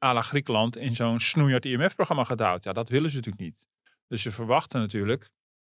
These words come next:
dat ze, eh, op deze manier minder hard worden afgerekend dan wanneer we ze al hadden aangepakt zoals we Griek-, Griekenland en Cyprus hebben aangepakt. Want dat,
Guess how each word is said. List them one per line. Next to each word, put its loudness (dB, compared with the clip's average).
dat -4
ze, -4
eh, -10
op -8
deze 4
manier 0
minder 4
hard 4
worden 2
afgerekend -2
dan 0
wanneer 4
we 0
ze -4
al -4
hadden 0
aangepakt -4
zoals -8
we -8
Griek-, -4
Griekenland -6
en -4
Cyprus -2
hebben -4
aangepakt. -4
Want -10
dat, -2